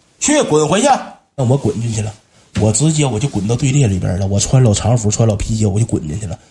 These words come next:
滚进去了之后，副队长张罗啥呢？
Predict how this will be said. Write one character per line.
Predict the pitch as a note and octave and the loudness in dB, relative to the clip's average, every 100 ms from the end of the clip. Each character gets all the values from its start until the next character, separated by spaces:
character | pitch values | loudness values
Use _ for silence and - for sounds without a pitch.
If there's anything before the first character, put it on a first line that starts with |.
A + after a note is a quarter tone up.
| _ _ _ _ _ - | _ _ _ _ _ -4
滚 | B2 A#2+ | 0 2
进 | D#3 | 4
去 | F3 | 4
了 | E3 | 2
之 | D3+ | 2
后， | C3+ F3+ D2 - _ _ | 2 2 0 -6 _ _
副 | - - G3+ | -8 -2 2
队 | F3+ | 2
长 | C#3+ G2 | 2 0
张 | G2+ C3 C#3 | 0 0 2
罗 | C#3 | 0
啥 | A2 G2 | -2 -4
呢？ | A2 | -4